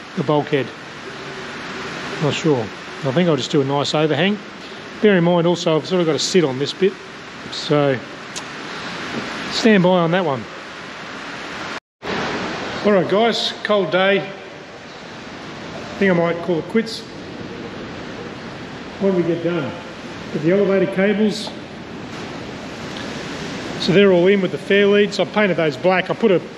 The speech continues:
bit of silicone on the back. I'm not sure if I covered that. So I painted those black just to hide the silicone a bit. Um, looking fantastic. Elevator all works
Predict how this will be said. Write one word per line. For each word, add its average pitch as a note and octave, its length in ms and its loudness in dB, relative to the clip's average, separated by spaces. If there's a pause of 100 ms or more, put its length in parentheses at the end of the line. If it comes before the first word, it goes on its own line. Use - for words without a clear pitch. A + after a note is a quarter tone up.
bit F#3+ 120 6
of D3+ 80 0
silicone G3+ 400 2
on F#3 100 2
the D#3+ 80 2
back. G3 240 2
I'm G3 80 -4
not F#3 140 2
sure F3+ 100 2
if E3 100 0
I D#3 60 4
covered F3 320 2
that. G3 220 4 (640)
So D#3 280 4
I - 20 2
painted E3+ 360 2
those C#3+ 180 2
black D#3 280 0
just - 180 -4
to C#3 120 0 (380)
hide D#3+ 200 4
the - 80 -6
silicone F3 440 0
a D3+ 60 0
bit. F#3 160 2 (880)
Um, C#3 320 2 (1700)
looking E3 260 2
fantastic. F3+ 720 0 (1000)
Elevator E3+ 460 4
all D#3+ 140 6
works G3+ 540 0